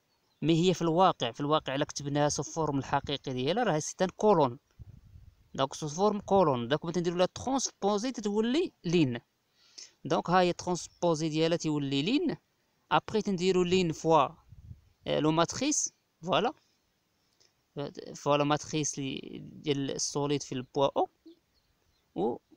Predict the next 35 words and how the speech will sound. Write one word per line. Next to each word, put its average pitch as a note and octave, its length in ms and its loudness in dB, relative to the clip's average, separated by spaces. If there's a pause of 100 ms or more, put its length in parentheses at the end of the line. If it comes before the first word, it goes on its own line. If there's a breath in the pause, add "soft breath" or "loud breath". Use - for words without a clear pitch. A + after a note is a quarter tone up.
(360)
سا A3+ 260 0
سي G#3+ 260 -6
إي. D#3 300 -10 (1080)
D'où D#3+ 140 -2
vient A3 240 6
I A3+ 140 0
O F3+ 200 -2
A F3 100 2
est E3+ 140 -4
égal D3+ 280 0
à, F#3+ 140 2
c'est D#3+ 140 -2
racine D3 480 -2
de C#3 200 -2
A, D3+ 120 2
c'est C#3+ 180 -4
racine C3 440 -6
de C3 160 -6 (120)
zéro, C#3+ 300 -2
c'est-à-dire C#3+ 420 -4
ligne E3 240 0
fois C3+ 280 -2
ligne, F#3 280 -2
euh, F3+ 160 -4
colonne D3 320 0
fois C3+ 240 -6
colonne, C#3+ 300 -6 (580 soft breath)
est - 140 -8
égal G#3 280 2
à D3+ 120 4
ça, G#3 160 -2
c'est G#3 140 -4
le G3+ 60 -4
produit F#3+ 520 -4
scalaire. F#3 440 -2